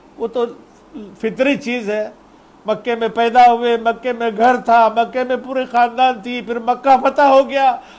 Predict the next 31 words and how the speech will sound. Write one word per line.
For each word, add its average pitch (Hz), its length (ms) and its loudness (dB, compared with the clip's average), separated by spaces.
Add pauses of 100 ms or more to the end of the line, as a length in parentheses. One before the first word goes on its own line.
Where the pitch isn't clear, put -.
मक्का 277 360 4
अल्लाह 294 180 4
के 262 120 2
रसूल 269 260 -2
सल्लल्लाहु 269 300 0
अलैहि 277 160 2
वसल्लम 240 60 4
के 262 60 8
हाथ 285 220 4
में 285 100 -2
आ 302 140 2
गया, 302 320 4 (360)
तो 277 120 2
शायद 302 460 6
अल्लाह 269 260 2
के 262 160 0
रसूल 254 300 -4
हमें 247 200 0
छोड़ 254 380 2
देंगे, 226 400 -4
मक्के 226 400 -8
के 247 100 -10
अंदर 214 240 -4
रह 220 180 -2
जाएंगे। 226 640 -4 (360)
इनका 220 420 0
गम 247 380 2 (920)
मदीने 202 340 -4
वालों 202 340 2
को 196 180 -6
था 185 520 0